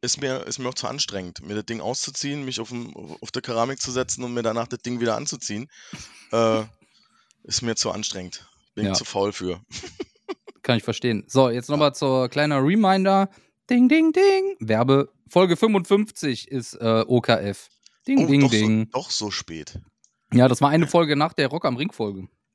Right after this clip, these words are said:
Speaker 1: Ach, krass.
Speaker 2: Mhm.
Speaker 1: Okay.
Speaker 2: Ich hab grad extra nachgeguckt. Live Search in the building. So, und jetzt kommt die letzte Fun-Frage. Das ist also, da-, was heißt letzte Fun-Frage? Das ist die letzte, ist eine Fun-Frage.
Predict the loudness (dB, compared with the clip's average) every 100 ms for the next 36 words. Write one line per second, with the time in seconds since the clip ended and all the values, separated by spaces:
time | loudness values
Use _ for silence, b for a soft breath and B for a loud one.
0 | _ _ _ _ _ _ _ _ _ _
1 | _ -12 -10 -6 -6 -6 _ _ -6 -4
2 | -6 -8 -2 0 2 2 2 2 2 2
3 | 0 -4 -4 -4 -20 _ _ _ 0 4
4 | 6 4 0 -2 4 4 2 -4 -12 _
5 | -20 -4 0 2 2 4 6 6 4 0
6 | _ b b b b 2 4 4 2 -2
7 | -2 -2 -2 -4 -12 -6 -6 -6 -8 -6
8 | -4 -4 2 2 4 0 0 -2 -2 -4
9 | -4 -10 -12 _ -10 -8 -8 -12 -8 -10
10 | -10 -6 -4 -4 -8 0 2 2 _ 2
11 | 2 2 -4 -2 -4 -2 -6